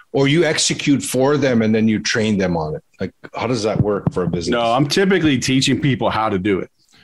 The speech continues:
Speaker 1: Okay, got it.
Speaker 2: Yeah, I'm gonna
Speaker 1: That's
Speaker 2: train,
Speaker 1: good.
Speaker 2: and, you know, they'll, people will retain me, uh,
Speaker 1: Yeah.
Speaker 2: and I, I may be part of their team for a year or two,
Speaker 1: Mm-hmm.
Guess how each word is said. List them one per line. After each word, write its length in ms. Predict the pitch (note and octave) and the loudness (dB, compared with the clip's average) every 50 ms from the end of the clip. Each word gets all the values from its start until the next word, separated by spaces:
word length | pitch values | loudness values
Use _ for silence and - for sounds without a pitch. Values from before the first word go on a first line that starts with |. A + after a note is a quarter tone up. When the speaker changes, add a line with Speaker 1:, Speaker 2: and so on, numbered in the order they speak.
| _ _ _ _ | _ _ _ _
Speaker 1:
Okay, 300 | A#2 A#2+ A#2+ A#2+ - F#2+ | -4 -2 -2 -2 -4 -4
got 300 | E2+ E2+ A2+ G#2+ G2+ F#2 | -4 -2 -2 -2 0 -2
it. 140 | E2+ F2 - _ _ - - _ _ - - - - - - _ _ - - | -2 -4 -6 _ _ -20 -20 _ _ -8 -8 -8 -8 -14 -20 _ _ -6 -4
Speaker 2:
Yeah, 280 | C3 A#2 G#2+ F#2+ E2 E2+ | -2 -2 0 -2 -2 0
I'm 120 | A2 B2 | 0 2
gonna 140 | C3+ B2 A2+ | 2 2 0
Speaker 1:
That's 100 | A2+ - | 0 -2
Speaker 2:
train, 540 | - C3 B2+ B2 B2+ B2 B2 B2 B2+ B2 A#2 | -2 -2 -2 0 0 0 0 2 2 2 0
Speaker 1:
good. 80 | - - | 0 0
Speaker 2:
and, 280 | D#3+ D#3+ D#3 D3 - F3+ | 0 0 0 0 0 2
you 80 | F#3 F3+ | 2 2
know, 260 | E3+ D3+ C#3+ C3+ C3 | 4 2 2 0 0
they'll, 340 | B2 D3+ D3+ D#3 D#3+ D#3 - | 0 0 0 0 0 -2 -2
people 280 | - F#3 G3+ F3+ F3 | -2 -2 -2 0 0
will 160 | D3 D3 C#3 A#2 | 0 2 2 0
retain 520 | A2+ G#2+ - - C3+ C3+ C3+ C3 B2+ B2 | 0 -2 -2 -4 -2 0 2 2 2 2
me, 320 | B2 B2 B2 B2 B2 A#2+ A#2+ - - - - _ - - _ _ - | 2 2 2 0 0 0 -2 -4 -6 -12 -20 _ -20 -20 _ _ -6
uh, 40 | B2 | -4
Speaker 1:
Yeah. 300 | B2 A#2 A2+ A2 G#2 G#2+ | -2 0 0 0 -2 -2
Speaker 2:
and 360 | B2 C3 C#3 C#3 - - - | -2 -2 -2 -4 -4 -4 -4
I, 80 | C3+ | -2
I 20 | C#3 | 0
may 220 | C#3+ C#3 C3 C3 | 0 2 2 0
be 420 | A#2+ A2 B2 A#2+ A#2+ A2+ G#2 - - - | 0 0 0 0 2 0 -2 -4 -8 -8
part 180 | - B2+ B2 A#2 | -4 -2 -2 0
of 60 | G#2+ | 0
their 120 | G#2 G2 F2+ | 0 -2 -2
team 360 | - - B2 C3 C#3+ C#3+ A#2+ | -2 0 0 2 2 2 2
for 380 | - - G2+ G2+ G2 F#2 F#2+ G2 | 0 -2 -2 0 0 0 0 -2
a 60 | G2 | 0
year 300 | G2 G2 G#2+ B2 D#3+ E3 A#2 | 0 0 2 2 2 2 2
or 60 | F#2 | 0
two, 340 | - - F2+ D#2+ - A2 - _ _ - - - - - - - - - - | -2 -2 -2 -2 -2 -4 -6 _ _ -20 -20 -20 -20 -20 -20 -20 -20 -8 -4
Speaker 1:
Mm-hmm. 300 | A#2+ G#2 G2+ A2 G#2+ F#2+ | -2 0 2 2 2 0